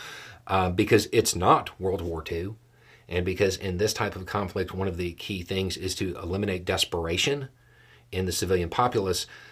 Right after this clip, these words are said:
so they don't become combatants. Also, people are starving,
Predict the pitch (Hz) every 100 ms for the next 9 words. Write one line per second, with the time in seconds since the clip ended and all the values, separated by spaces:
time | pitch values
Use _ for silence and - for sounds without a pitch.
0 | - - 98 90 98 110 123 - 98 -
1 | 113 101 98 87 113 117 85 - - -
2 | - _ _ _ _ _ _ _ _ -
3 | _ - 165 175 123 101 107 - - _
4 | _ _ - 90 92 90 85 98 90 -
5 | 143 180 127 82 69